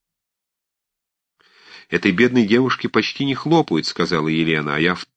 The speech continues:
тысячу раз предпочитаю ее какой-нибудь самоуверенной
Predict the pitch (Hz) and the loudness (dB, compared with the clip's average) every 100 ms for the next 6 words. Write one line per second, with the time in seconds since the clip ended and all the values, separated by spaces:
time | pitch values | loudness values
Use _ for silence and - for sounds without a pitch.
0 | _ 185 202 - 165 - 139 135 131 - | _ 0 0 -2 -4 0 2 4 2 0
1 | - 87 - 85 - 98 92 80 78 85 | -4 -4 -4 -4 -2 0 2 2 0 0
2 | 143 120 95 104 104 95 - - 95 90 | 0 0 0 2 2 0 -4 -2 0 2
3 | 87 117 139 120 120 107 | 2 2 2 2 2 0